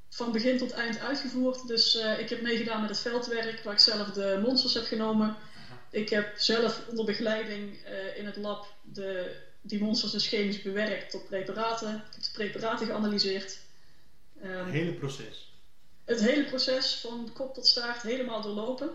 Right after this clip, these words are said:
Speaker 2: Mhm.
Speaker 1: En ja, daar kwam dus uit dat, eh, eigenlijk die, nou ja, die, die hele grafheuvelgroep,
Speaker 2: Ja.
Speaker 1: dat die, eh, is gebouwd op, eh, kleine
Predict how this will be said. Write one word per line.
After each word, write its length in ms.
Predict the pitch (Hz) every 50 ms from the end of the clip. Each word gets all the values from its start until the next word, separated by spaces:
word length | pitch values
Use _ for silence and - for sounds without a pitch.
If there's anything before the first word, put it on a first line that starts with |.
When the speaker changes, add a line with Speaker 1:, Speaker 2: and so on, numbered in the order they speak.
| - - -
Speaker 2:
Mhm. 260 | - 123 117 117 156 - - - - - - - - - -
Speaker 1:
En 400 | - 208 208 104 208 - - - - - - - - - - - - - - - - - - 240
ja, 260 | 254 233 226 202 196
daar 160 | - 220 - -
kwam 180 | 254 233 233
dus 200 | 220 214 - -
uit 320 | 226 226 233 247 240 - -
dat, 460 | 226 214 208 208 - - - - - -
eh, 340 | - 202 202 202 202 202 202 202 - - - - - - - - -
eigenlijk 440 | - 208 214 214 220 214 208 - -
die, 420 | 214 208 202 190 - - - - - - - - - - - - - - - - - - - - - - - - - - - - - - - - -
nou 160 | - 214 220
ja, 80 | 220 214
die, 240 | 208 220 220 220 214
die 140 | 220 202 208
hele 180 | 226 226 214
grafheuvelgroep, 840 | - 226 254 - - 254 262 254 247 208 - 233 269 285 - - - - - - -
Speaker 2:
Ja. 280 | 117 113 143 143 - - - -
Speaker 1:
dat 260 | - 214 214 220 - -
die, 360 | 233 220 220 214 - - -
eh, 380 | - 214 208 208 208 196 - 214
is 140 | 220 - -
gebouwd 800 | - 196 175 - 202 220 240 254 240 - - - - - - -
op, 260 | - 226 226 226 - - - - - - - -
eh, 340 | - 196 196 202 202 202 196 - - -
kleine 720 | - - 226 220 220 240 277 285 262 269 269 262 254 -